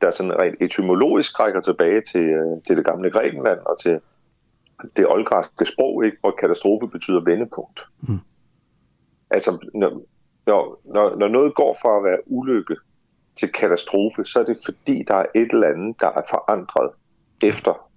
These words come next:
Speaker 1: at det er sket, ikke? Altså, om det er sådan en helt specifik lovgivning, indfører vi nye, øh, regler,
Speaker 2: Ja.
Speaker 1: fordi det her må aldrig ske igen.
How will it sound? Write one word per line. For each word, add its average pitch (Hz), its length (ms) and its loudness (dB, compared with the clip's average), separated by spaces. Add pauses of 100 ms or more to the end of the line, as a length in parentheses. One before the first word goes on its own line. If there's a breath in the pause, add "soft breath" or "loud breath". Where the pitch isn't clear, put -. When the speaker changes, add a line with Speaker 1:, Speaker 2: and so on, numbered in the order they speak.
(100)
Speaker 1:
at 113 140 2
det 175 60 2
er 170 40 2
sket, - 380 -2
ikke? 92 200 2
Altså, 82 160 2
om 87 140 0
det 87 120 2
er 78 80 4
sådan 98 180 -4
en 82 60 -4
helt 127 180 0
specifik - 480 0
lovgivning, 107 600 2 (320 loud breath)
indfører 113 360 2
vi 85 100 2
nye, 120 280 2 (600)
øh, 92 220 6
regler, 135 300 2 (220)
Speaker 2:
Ja. - 160 -12
Speaker 1:
fordi 107 240 -2
det 113 140 2
her 104 180 2
må 82 120 2
aldrig 87 220 0
ske - 220 -4
igen. 113 240 -2